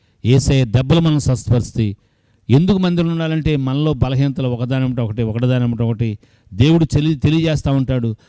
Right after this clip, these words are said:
వాటిని మనం దిద్దుబాటు చేసుకుంటే, హృదయపూర్వకంగా పశ్చాత్తాపడి కన్నీటితో యేసయ్య పాదాలు కడిగితే క్షమాపణ దొరుకుద్ది, స్వస్థత దొరుకుద్ది.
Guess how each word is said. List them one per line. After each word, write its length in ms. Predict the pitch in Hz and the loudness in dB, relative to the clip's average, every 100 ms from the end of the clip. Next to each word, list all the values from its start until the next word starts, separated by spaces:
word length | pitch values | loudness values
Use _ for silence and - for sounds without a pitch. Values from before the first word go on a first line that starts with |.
| _ - | _ -4
వాటిని 260 | 120 131 143 | -2 0 2
మనం 180 | 143 147 | 2 2
దిద్దుబాటు 380 | 151 160 180 175 | 0 0 0 0
చేసుకుంటే, 400 | 170 - 160 156 | -2 -2 -2 0
హృదయపూర్వకంగా 760 | 143 156 143 147 147 143 135 | 0 0 2 0 0 -2 -2
పశ్చాత్తాపడి 840 | 131 131 - 160 147 151 147 151 139 | -2 -4 -2 -4 -2 -4 -2 -2 -2
కన్నీటితో 600 | - 139 156 165 147 151 135 - _ - | -2 0 2 2 0 -2 -4 -18 _ -4
యేసయ్య 320 | 120 - 147 | -2 2 0
పాదాలు 340 | 131 135 135 127 | 0 -2 -2 -2
కడిగితే 360 | 127 120 131 | -4 -2 -4
క్షమాపణ 500 | 117 - 135 175 160 | -4 -2 0 2 0
దొరుకుద్ది, 540 | 170 170 165 170 175 233 _ _ | 0 0 -2 -2 -2 -4 _ _
స్వస్థత 320 | - 135 - | -2 0 2
దొరుకుద్ది. 520 | 135 120 107 104 95 | 0 -2 -4 -6 -10